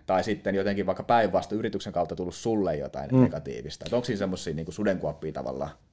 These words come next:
Speaker 2: No siis mun tapauksessa mä, mä oon sen verran tota niin kun, mä, mä en niinku halua lähteä mihinkään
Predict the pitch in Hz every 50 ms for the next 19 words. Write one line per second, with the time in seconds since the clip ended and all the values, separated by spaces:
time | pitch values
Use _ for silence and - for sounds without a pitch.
0 | _ _ - 123 110 120 123 - 147 147 156 170 160 151 135 135 135 123 - -
1 | - 123 127 127 131 131 127 - 147 139 135 135 127 - 139 127 117 127 120 117
2 | 113 107 - 107 101 - - 107 107 107 104 104 101 101 - 104 101 104 104 -
3 | - - - - _ _ _ _ _ _ _ _ _ _ - 117 107 107 107 -
4 | 120 120 113 113 113 110 101 120 120 - - _ - - 110 110 110 107 110 107
5 | 95 - - - - 95 95 92 87 101 95 90 - 92 90 85